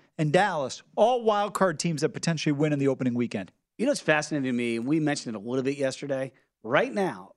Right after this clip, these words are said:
Speaker 2: in the betting market, the Packers are thirty to one to win the Super Bowl, not, not win the conference.
Speaker 1: Yeah.
Speaker 2: Thirty to one to win the Super Bowl. I think because it's Aaron Rodgers, reigning defending two-time league M V P, he's not gonna go three, three for three here. He's not gonna win it this year. Because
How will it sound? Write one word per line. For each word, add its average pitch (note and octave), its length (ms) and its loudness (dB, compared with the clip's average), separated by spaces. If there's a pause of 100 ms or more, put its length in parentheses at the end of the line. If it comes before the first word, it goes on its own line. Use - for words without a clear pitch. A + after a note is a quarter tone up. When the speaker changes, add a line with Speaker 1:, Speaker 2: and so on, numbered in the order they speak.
(120)
Speaker 2:
in B2+ 60 -2
the C3 80 2
betting C#3 260 2
market, G2+ 480 -6 (380)
the C3 80 -2
Packers F#3+ 460 -2
are C3+ 60 -2
thirty E3 340 -2
to F#3 100 0
one F3 200 -2
to D3 80 -2
win C#3+ 120 0
the C#3+ 80 -2
Super A#3 360 -8
Bowl, G2 200 -10
not, C4 240 -4
not C#4 220 -8
win C4+ 160 -2
the B3 80 -6
conference. F3 520 -10
Speaker 1:
Yeah. A2+ 120 -14 (400)
Speaker 2:
Thirty D4+ 220 0
to D4+ 80 2
one B3+ 140 0
to A#3 40 0
win A3 140 0
the E3 80 2
Super G3+ 240 -4
Bowl. A#2+ 240 -2
I F#3 100 2
think C4 400 -2
because A#3+ 320 0
it's G#3+ 140 -6
Aaron A3 220 -2
Rodgers, F3 500 -2
reigning D#3 320 -2
defending F3+ 440 -2
two-time E3+ 520 -2
league D#3+ 160 0
M E3 100 0
V F#3 120 -2
P, E3+ 120 -4
he's E3 140 -4
not D#3+ 160 -2
gonna F#3 160 -6
go F3+ 240 -2
three, F3 300 -6 (340)
three G3 160 2
for G3 100 -8
three F3+ 220 0
here. C3+ 160 0
He's D#3+ 100 -4
not E3+ 120 0
gonna E3+ 120 -2
win F3+ 140 0
it E3 80 -6
this A#2+ 200 -8
year. G#2 220 -6 (840)
Because A3+ 680 0